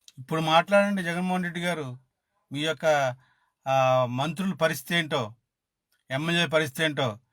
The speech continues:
ఎంపీల దగ్గర నుంచి, ఎమ్మెల్యేల దగ్గర నుంచి, ఆ ఉండవల్లి శ్రీదేవి మీద ఎన్నో పేకాట క్లబ్ల మీద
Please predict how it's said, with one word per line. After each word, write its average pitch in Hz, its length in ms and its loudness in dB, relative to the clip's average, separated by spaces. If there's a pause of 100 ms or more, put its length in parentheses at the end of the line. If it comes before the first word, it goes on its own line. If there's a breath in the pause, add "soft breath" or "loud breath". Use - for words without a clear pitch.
(380 soft breath)
ఎంపీల 143 460 -4
దగ్గర 143 260 -2
నుంచి, 214 240 0
ఎమ్మెల్యేల 147 540 0
దగ్గర 160 120 -2
నుంచి, 208 400 -4 (340 soft breath)
ఆ 127 80 2
ఉండవల్లి 151 420 0
శ్రీదేవి 175 340 0
మీద 196 180 0
ఎన్నో 175 420 4 (1400)
పేకాట 165 300 2
క్లబ్ల 156 320 0
మీద 160 220 -4